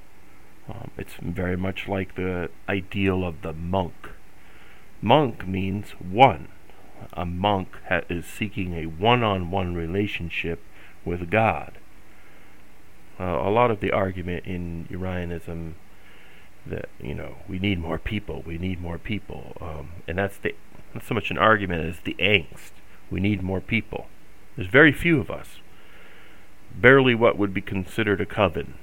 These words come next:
in, in the pagan circles. And it's online.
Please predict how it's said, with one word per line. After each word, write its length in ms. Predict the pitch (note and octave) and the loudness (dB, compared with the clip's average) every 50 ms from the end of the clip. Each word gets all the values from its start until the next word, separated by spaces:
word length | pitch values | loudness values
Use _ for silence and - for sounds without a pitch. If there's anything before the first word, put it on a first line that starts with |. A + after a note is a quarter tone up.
| - - - - - - - | -12 -12 -12 -12 -10 -10 -6
in, 400 | - D#2+ E2 D#2+ D2+ D#2 D#2 - - - | -4 -4 -2 -2 -4 -4 -6 -8 -8 -6
in 300 | - E2+ D#2+ E2 D#2+ D2+ | -6 -4 -4 -4 -6 -8
the 200 | C#2+ C#2 C2+ - - - - - - - - - - - - - | -8 -10 -10 -10 -10 -12 -12 -12 -12 -12 -12 -12 -12 -10 -4 2
pagan 420 | - A#2 A2 G#2 E2+ D#2+ D2+ D2+ | 6 6 6 6 4 2 -4 -6
circles. 420 | - - - D#2+ - - - - - - - - - - - - - - - - - - - - - | -8 -8 -8 -8 -8 -10 -10 -12 -12 -12 -12 -12 -12 -12 -12 -12 -12 -12 -12 -12 -12 -12 -2 6 8
And 260 | C3+ C3 B2+ A#2+ - - - - - - - - - - | 8 8 8 6 2 -4 -10 -12 -12 -12 -12 -12 0 4
it's 180 | E3+ E3+ - - | 4 4 6 6
online. 560 | D#3+ D#3 D#3 D3+ D#3 F3 G3 F#3+ A2+ F2 | 6 6 6 6 4 4 4 4 2 0